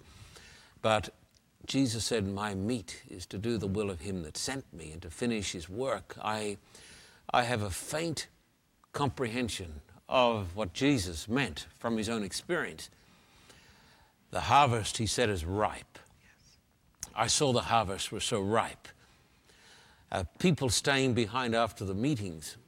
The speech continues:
Speaker 1: not letting me go, go home or go to bed or, or go to the hotel, the Budapest Hotel. Uh, people from Moscow University coming and saying,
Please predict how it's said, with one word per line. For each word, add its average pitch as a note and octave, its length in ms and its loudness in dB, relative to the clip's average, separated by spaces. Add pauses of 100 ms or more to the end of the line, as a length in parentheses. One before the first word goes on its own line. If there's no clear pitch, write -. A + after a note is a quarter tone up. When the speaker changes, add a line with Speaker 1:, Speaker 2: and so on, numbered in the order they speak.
(280)
Speaker 1:
not C3+ 260 -2
letting B2+ 320 0
me G#2+ 80 -2
go, G#2+ 360 -4 (180)
go A2+ 160 0
home G2 320 -4 (380)
or G#2 100 -10
go A2+ 160 2
to G#2 80 2
bed F#2+ 320 0
or, D#2+ 160 -12
or A2 160 -4
go A#2+ 220 0
to F#2 100 -6
the F2 120 -12
hotel, F#2+ 500 -8 (220)
the F2+ 60 -10
Budapest G2 540 -2
Hotel. F#2+ 480 -6 (960)
Uh, D#2 80 -10
people B2+ 400 4
from G#2+ 640 2
Moscow C3+ 360 2
University A#2 640 2
coming A#2 320 -2
and F#2+ 80 -4
saying, G#2 360 0